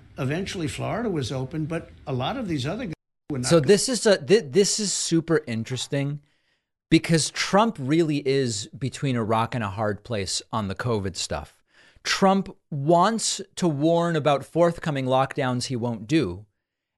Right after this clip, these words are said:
Speaker 2: except the lockdowns that we had, to the extent we had them, took place under Trump. Trump wants to frame himself as the freedom guy, except it is true that there are Republican governors that, quote,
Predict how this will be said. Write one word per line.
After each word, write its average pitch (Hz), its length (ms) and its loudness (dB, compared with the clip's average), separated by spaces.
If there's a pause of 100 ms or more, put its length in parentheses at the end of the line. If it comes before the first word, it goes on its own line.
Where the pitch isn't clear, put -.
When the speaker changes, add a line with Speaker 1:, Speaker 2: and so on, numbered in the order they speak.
(140)
Speaker 2:
except - 560 2 (220)
the 147 180 2
lockdowns 156 840 2 (220)
that 143 240 0
we 127 160 -2
had, 117 560 0
to 131 80 -6
the 131 140 0
extent 131 360 -4
we 123 80 -4
had 156 300 0
them, 107 220 -4 (360)
took - 320 0
place 135 560 0 (200)
under 127 220 -2
Trump. 123 460 0 (440)
Trump 208 460 2
wants 190 260 -2
to 165 80 -6
frame 156 340 -4
himself 151 600 0
as 131 200 0
the 127 100 -6
freedom 180 540 -2
guy, 101 400 -2 (320)
except 160 500 0
it 156 100 2
is 143 160 -2
true 156 520 0
that 131 240 0
there 139 260 0
are 160 260 6
Republican 151 540 0
governors 127 540 0
that, 127 240 0
quote, 127 340 -2